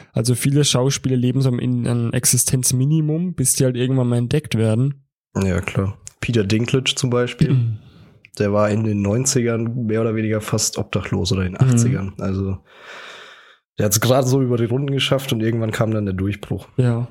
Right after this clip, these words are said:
Speaker 1: ist dann meistens irgendeine Rolle halt, die dich dann über Wasser hält.
Speaker 2: Mhm. Ich meine, jetzt, äh,
Speaker 1: Ja.
Speaker 2: hat er Tyrion Lannister eben verkörpert, jetzt hat er sich weltweit auf jeden Fall bewiesen.
Speaker 1: Ja, und ausgesorgt. Der muss auch nicht mehr arbeiten.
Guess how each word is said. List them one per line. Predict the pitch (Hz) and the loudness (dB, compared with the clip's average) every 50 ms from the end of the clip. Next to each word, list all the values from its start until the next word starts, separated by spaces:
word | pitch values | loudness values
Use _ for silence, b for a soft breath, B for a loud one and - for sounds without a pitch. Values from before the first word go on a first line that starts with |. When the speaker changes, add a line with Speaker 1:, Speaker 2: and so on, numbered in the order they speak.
| - - - | -10 -10 -4
Speaker 1:
ist | - - | -2 0
dann | 127 120 | 2 2
meistens | 123 120 123 127 - 143 131 135 | 2 2 2 2 2 2 0 2
irgendeine | 135 139 143 143 143 - - 139 139 143 147 147 135 | 2 2 2 2 2 2 2 4 4 4 4 2 2
Rolle | 117 123 127 135 147 143 | 2 2 2 2 2 2
halt, | 135 120 117 117 117 - - - | 2 2 0 0 -2 -2 -2 0
die | 131 127 | 0 0
dich | 123 127 - | 0 0 0
dann | - 123 120 120 120 117 - - - - - _ _ _ _ _ _ _ _ _ _ _ | 0 0 0 0 -2 -4 -6 -10 -18 -20 -20 _ _ _ _ _ _ _ _ _ _ _
über | - 135 131 131 120 | -4 -2 0 0 2
Wasser | 117 123 120 - 127 123 | 2 2 2 2 2 2
hält. | 117 117 113 113 101 95 - B B B B B | 2 2 0 0 -4 -8 -12 B B B B B
Speaker 2:
Mhm. | 104 98 95 101 104 - - - - | -2 -2 -2 -2 -4 -8 -12 -14 -8
Ich | - - | -2 0
meine, | 117 113 113 | 0 2 2
jetzt, | 113 120 - - - - - | 2 2 2 0 0 0 0
äh, | 101 104 104 | 0 2 2
Speaker 1:
Ja. | - 107 | 2 2
Speaker 2:
hat | 113 117 | 2 0
er | 110 95 95 - | -2 -2 -2 -2
Tyrion | - - 113 110 104 95 | 0 0 0 0 0 0
Lannister | 98 107 127 135 135 - - 123 | 0 0 0 0 0 2 2 2
eben | 107 113 113 113 110 110 110 - | 2 2 2 0 -2 -4 -4 -4
verkörpert, | - 110 - - 110 104 104 - - 95 - | -2 -2 0 0 0 0 0 -2 -2 -2 -2
jetzt | 101 95 - - | -2 -2 0 -2
hat | - 92 - | -2 -2 -2
er | 101 98 98 95 - B B B B B B B B B B B B B B B B B B B | -2 0 -2 -4 -6 B B B B B B B B B B B B B B B B B B B
sich | B - 120 110 - 117 | B 2 2 2 2 2
weltweit | 120 131 139 123 120 123 123 120 | 2 2 2 2 2 2 2 2
auf | 120 117 107 117 | 2 0 0 0
jeden | 117 123 120 | 0 0 0
Fall | 113 - 120 113 107 | 0 0 0 0 0
bewiesen. | 101 98 92 95 101 107 107 110 113 104 | 0 0 0 0 0 0 0 -2 -2 0
Speaker 1:
Ja, | - 139 135 127 120 117 117 117 | 2 4 4 4 4 4 2 2
und | 120 123 127 117 | 2 0 0 0
ausgesorgt. | 117 117 123 131 131 - 139 139 127 127 123 117 117 117 - - - - B B B B B B B B B _ _ _ _ _ - | 0 0 2 0 0 0 2 2 2 4 2 2 0 -2 -4 -6 -6 -6 B B B B B B B B B _ _ _ _ _ -2
Der | 120 | 0
muss | 120 123 123 120 | 2 2 2 2
auch | - 120 127 | 2 2 2
nicht | 135 135 - - | 2 2 2 2
mehr | 123 110 | 2 2
arbeiten. | 107 110 113 113 117 110 110 110 113 110 | 2 2 0 0 0 0 0 0 -2 -4